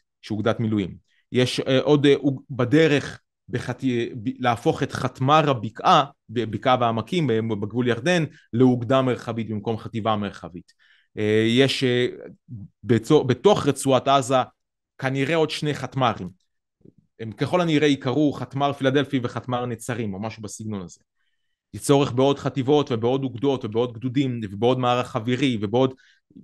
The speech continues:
ישראל אמורה לרכוש ארבע טייסות חדשות, אף שלושים וחמש, אף חמש עשרה וש-, וטייסות מסוקים. אז ההוצאות הביטחוניות תהיינה הרבה יותר גבוהות, אבל הייתי ממליץ לך לדבר על מישהו שמתעסק בנושאי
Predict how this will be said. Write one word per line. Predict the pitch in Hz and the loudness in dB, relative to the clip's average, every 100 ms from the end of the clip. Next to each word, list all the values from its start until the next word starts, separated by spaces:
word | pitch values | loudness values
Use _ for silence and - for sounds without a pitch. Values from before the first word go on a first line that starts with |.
| - | -18
ישראל | 107 - 143 143 | -14 -6 2 2
אמורה | 143 131 | 2 2
לרכוש | 143 131 - 151 - - | 4 2 0 -4 -6 -2
ארבע | 160 160 143 | 0 0 -2
טייסות | 135 127 117 - 143 | -2 -4 -4 -4 -4
חדשות, | - 113 - 147 101 143 | -4 -10 -4 -4 -4 -8
אף | |
שלושים | - 131 - | -8 -10 -8
וחמש, | 131 - 139 131 - _ _ _ - | -8 -6 -6 -6 -10 _ _ _ -8
אף | 135 | -6
חמש | 127 131 139 | -4 -4 -4
עשרה | 131 123 117 | -8 -6 -6
וש-, | 107 - | -8 -6
וטייסות | 117 110 110 127 | -6 -4 -4 -6
מסוקים. | 127 107 123 - 127 87 - _ _ _ _ _ _ _ _ _ _ - | -10 -10 -10 -4 -4 -4 -14 _ _ _ _ _ _ _ _ _ _ -6
אז | 113 | 0
ההוצאות | 127 131 156 175 | 2 2 4 4
הביטחוניות | 175 139 - 127 139 160 156 | 4 0 -2 -2 2 0 0
תהיינה | - 135 123 | -4 -2 -2
הרבה | 107 123 | 2 2
יותר | 123 107 | 2 -4
גבוהות, | 98 104 135 196 - _ _ _ _ _ _ _ _ _ _ _ | -6 2 2 2 -6 _ _ _ _ _ _ _ _ _ _ _
אבל | 113 104 117 - | -4 -2 -2 0
הייתי | 135 143 139 | 2 4 2
ממליץ | 135 123 113 113 127 - | 0 -6 -4 -2 -4 -6
לך | 131 | -4
לדבר | 120 117 120 | -2 2 2
על | 117 | 2
מישהו | 131 131 | -2 -6
שמתעסק | - 110 107 110 117 - _ - 127 107 139 | -2 0 0 -4 -10 -18 _ -12 -10 -6 -4
בנושאי | 117 110 127 | -4 -4 -4